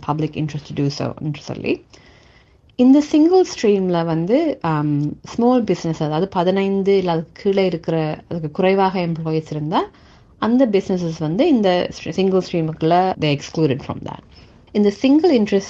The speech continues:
ஸ்ட்ரீம், அ, ஸ்ட்ரீம்ல தான் மிகப்பெரிய கன்சர்ன்ஸ் பிசினஸ் சொல்லி இருக்குது. And, அ, இப்ப இருக்கின்ற ஃப்ரேம்வொர்க் அடி-, கீழே வந்து என்டர்பிரைஸ் அக்ரிமெண்ட் செய்யறதுக்கு வந்து எம்ப்ளாயீஸ், அதாவது, அதாவது இப்ப முதலாளிகள் வந்து அதுக்கு ஒத்துக்கொள்ள வேணும்.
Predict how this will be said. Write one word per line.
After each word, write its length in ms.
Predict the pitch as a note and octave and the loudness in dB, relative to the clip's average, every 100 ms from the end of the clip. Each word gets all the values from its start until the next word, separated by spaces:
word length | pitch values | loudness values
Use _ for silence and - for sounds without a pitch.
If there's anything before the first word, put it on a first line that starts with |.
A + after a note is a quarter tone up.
| - | -4
ஸ்ட்ரீம், 380 | F3+ E3+ E3 E3 | -2 -2 -4 -2
அ, 140 | D#3 - | -2 -2
ஸ்ட்ரீம்ல 300 | G3 F3+ F3 | -2 0 0
தான் 240 | F3 A3 | 0 -2
மிகப்பெரிய 880 | G3 F#3+ F#3+ - F3 F3 E3 D#3+ D#3+ - | -2 -2 -2 -2 0 2 2 2 0 0
கன்சர்ன்ஸ் 480 | E3+ D#3 E3+ D#3+ | 0 2 0 0
பிசினஸ் 320 | D#3 D3+ D#3+ D#3 | 0 -2 -2 -2
சொல்லி 260 | D#3 D3+ | -2 0
இருக்குது. 440 | C#3+ C#3+ - A3+ F4+ - - - - - - | -4 -4 -6 -4 -4 -8 -20 -20 -20 -16 -4
And, 160 | F3+ | -2
அ, 120 | E3 - | -2 0
இப்ப 400 | G#3 G#3 C#4+ C#4+ | -2 0 0 2
இருக்கின்ற 640 | G#3 G#3+ - A#3 A#3 A3+ A3 | 2 0 0 0 2 0 0
ஃப்ரேம்வொர்க் 460 | F#3+ F3 E3+ E3 - | -2 0 0 -2 -2
அடி-, 220 | D3+ - - | -6 -6 -6
கீழே 300 | E3+ D#3 D3+ | -2 -2 -2
வந்து 580 | D3 D3 G#3+ E4+ C#4 - | -2 0 0 0 -2 -4
என்டர்பிரைஸ் 520 | E3+ F3+ G3+ G#3 G3+ | -4 -4 -2 -2 -2
அக்ரிமெண்ட் 600 | - D#3+ E3 E3 D#3 E3 D#3+ | -4 -4 -2 -2 -2 -4 -4
செய்யறதுக்கு 500 | D3+ D3+ D3+ C#3+ D3 | -2 -2 -2 -4 -6
வந்து 500 | C#3+ C#3 D3+ D4+ - - - - | -6 -4 -2 -2 -4 -14 -16 -4
எம்ப்ளாயீஸ், 480 | F3 F3+ F#3+ E3 D#3 | -2 0 0 0 0
அதாவது, 220 | D#3 D#3+ | -4 -4
அதாவது 460 | D#3 D3+ F3+ F#3 | -2 0 0 2
இப்ப 220 | D#3+ D#3 D3+ | 0 -2 -4
முதலாளிகள் 580 | E3 F#3+ G3 F3+ - | -2 0 0 0 -2
வந்து 200 | D#3 D3 | -2 0
அதுக்கு 320 | F#3+ F#3 E3 D3 | -2 -2 -2 -2
ஒத்துக்கொள்ள 520 | D#3+ D#3+ G#3 F3 D3+ | -2 -2 -2 -2 -4
வேணும். 460 | D3 - E3 D#4 | -4 -6 -2 -2